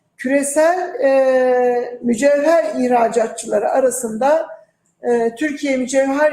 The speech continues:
ihracatçıların yüzde beş gibi bir potansiyeli bulunmaktadır. Bu çok önemli bir rakam. Sizlerin bu çalışmaları sayesinde bu konumumuzu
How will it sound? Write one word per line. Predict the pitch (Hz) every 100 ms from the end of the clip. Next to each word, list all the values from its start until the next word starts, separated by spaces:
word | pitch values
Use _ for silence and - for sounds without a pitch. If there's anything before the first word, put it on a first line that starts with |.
| 294
ihracatçıların | 247 240 220 233 226 233 269 294 269
yüzde | 233 220 247 226
beş | 277 302 - -
gibi | 240 277 247
bir | 240
potansiyeli | 240 226 226 220 247 220 220
bulunmaktadır. | 196 196 190 196 - 247 269
Bu | 277
çok | - 294
önemli | 240 214 208 196
bir | 180
rakam. | 170 - - - _ _ _ _ - _
Sizlerin | - 277 311 349 403
bu | 381
çalışmaları | - 330 320 302 302 294 285
sayesinde | 285 254 240 233 254 254
bu | 311
konumumuzu | 302 254 233 226 208 254 320 - -